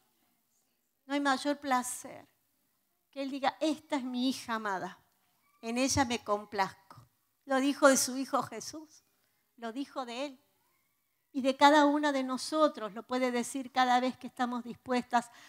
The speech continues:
a darnos incondicionalmente, una entrega incondicional. La,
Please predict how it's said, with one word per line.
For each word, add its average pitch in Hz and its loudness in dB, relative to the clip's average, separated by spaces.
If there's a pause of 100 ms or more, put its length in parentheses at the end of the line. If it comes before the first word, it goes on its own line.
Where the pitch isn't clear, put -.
(120)
a 240 -4
darnos 269 0 (100)
incondicionalmente, 247 -6
una 233 -6
entrega 262 -2
incondicional. 233 -6 (240)
La, 254 -16